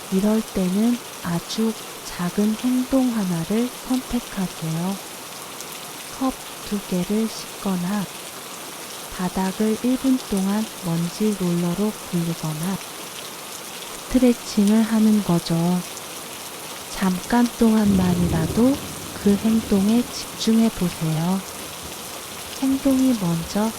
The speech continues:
리듬을 만들고 감정은 그 뒤를 따라옵니다.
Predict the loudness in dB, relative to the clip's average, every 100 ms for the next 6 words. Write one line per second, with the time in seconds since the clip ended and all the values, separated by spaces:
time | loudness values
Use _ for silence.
0 | -6 -4 0 2 4 4 2 -2 -4 -4
1 | -4 -2 0 0 -2 -10 -12 -12 -12 -12
2 | -14 -12 -12 -12 -12 -12 -12 -12 -4 -4
3 | -4 -2 0 2 2 0 -6 -12 0 2
4 | 2 -4 -2 0 -2 -2 -2 0 2 0
5 | -2 -8 -8 -4 -4 -6